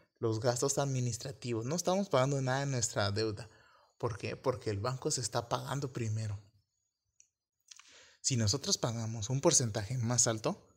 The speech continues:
nosotros ya estamos abonando para el crédito que hemos adquirido.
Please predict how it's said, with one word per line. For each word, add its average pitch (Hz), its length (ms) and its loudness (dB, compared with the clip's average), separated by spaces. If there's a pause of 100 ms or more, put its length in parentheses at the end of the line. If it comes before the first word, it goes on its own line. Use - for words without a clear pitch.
(280)
nosotros 131 400 6
ya 131 180 -2
estamos 143 460 2
abonando 117 560 0
para 113 200 0
el 101 120 -2
crédito 120 460 2
que 117 100 -2
hemos 113 240 0 (100)
adquirido. 110 640 0